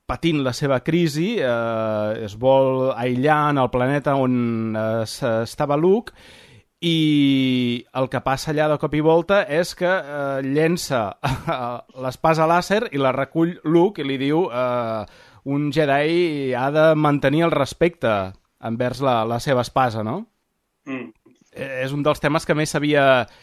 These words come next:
Speaker 1: criticat, l'actitud de Luke Skywalker, i jo cre-, crec que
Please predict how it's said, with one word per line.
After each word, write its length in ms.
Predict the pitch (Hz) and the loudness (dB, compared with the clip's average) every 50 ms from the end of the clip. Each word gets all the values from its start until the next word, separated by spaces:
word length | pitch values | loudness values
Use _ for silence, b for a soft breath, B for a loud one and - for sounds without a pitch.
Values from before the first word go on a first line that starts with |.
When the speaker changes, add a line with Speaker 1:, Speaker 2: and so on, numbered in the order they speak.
| b b b | b b b
Speaker 1:
criticat, 640 | - 156 151 143 147 147 135 - 151 165 180 160 156 | -2 -2 0 0 0 -2 2 4 4 4 4 2 -2
l'actitud 520 | 156 143 139 - - 139 120 147 151 147 | -2 -4 -4 -4 -4 -6 -6 -4 -4 -2
de 100 | 143 156 156 | 0 0 0
Luke 220 | 151 143 165 147 | 0 -2 -2 -4
Skywalker, 560 | - - 156 147 151 165 160 156 170 180 196 160 | -4 -4 -2 2 2 2 2 2 0 -4 -4 -4
i 160 | 127 123 117 | -6 -8 -8
jo 140 | 107 104 - _ _ | -10 -12 -16 _ _
cre-, 400 | 175 165 135 123 _ - 135 - | -20 -20 -20 -20 _ -20 -20 -14
crec 320 | - 139 135 127 127 - | -6 -4 -4 -4 -2 -2
que 120 | 135 127 | 0 2